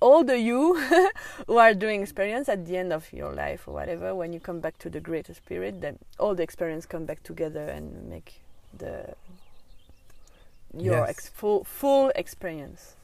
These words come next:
Speaker 2: As multidimensional beings living different
Speaker 1: Yeah.
Speaker 2: dimensions
Speaker 1: Yeah.
Speaker 2: through every possibility,
Speaker 1: Yeah.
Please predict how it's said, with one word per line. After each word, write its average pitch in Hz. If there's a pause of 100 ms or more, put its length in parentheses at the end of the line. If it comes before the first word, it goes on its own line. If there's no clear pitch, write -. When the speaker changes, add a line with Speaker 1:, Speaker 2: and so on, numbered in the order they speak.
(380)
Speaker 2:
As 117
multidimensional 113
beings 120
living 113
different 101
Speaker 1:
Yeah. 92
Speaker 2:
dimensions 104
Speaker 1:
Yeah. 175 (180)
Speaker 2:
through 104
every 104
possibility, 107
Speaker 1:
Yeah. 175